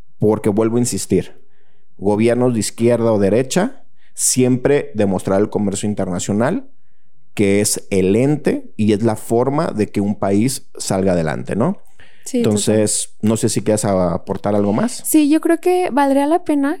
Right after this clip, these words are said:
Speaker 2: que esta de, de nueva dependencia... Eh, evaluara, evaluara todos los procesos que existen, cuáles sí están funcionando y cuáles no,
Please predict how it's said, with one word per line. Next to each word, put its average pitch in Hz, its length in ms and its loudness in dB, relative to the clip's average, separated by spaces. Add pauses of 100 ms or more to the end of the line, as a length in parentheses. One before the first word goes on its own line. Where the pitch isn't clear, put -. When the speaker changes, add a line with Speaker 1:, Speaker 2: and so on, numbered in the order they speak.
(120)
Speaker 2:
que 233 380 0
esta 262 640 2
de, 202 460 0
de 208 260 0 (120)
nueva 220 300 2
dependencia... 220 760 0
Eh, 208 800 -4 (220)
evaluara, 233 840 4
evaluara 220 580 4
todos 254 240 4
los 269 160 4
procesos 214 640 0 (380)
que 208 100 4
existen, 269 960 2
cuáles 294 320 4
sí - 100 4
están 349 280 2
funcionando 240 680 4
y 311 40 6
cuáles 202 380 0
no, 262 260 2